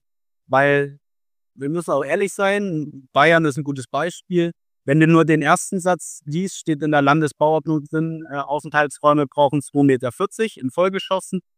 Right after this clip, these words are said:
in Dachgeschossen, äh, über fünfzig Prozent der Grundfläche über zwei Meter zwanzig.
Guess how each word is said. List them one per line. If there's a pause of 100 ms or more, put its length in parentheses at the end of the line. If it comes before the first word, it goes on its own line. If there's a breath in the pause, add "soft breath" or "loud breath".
(260)
in
Dachgeschossen,
äh,
über
fünfzig
Prozent
der
Grundfläche
über
zwei
Meter
zwanzig.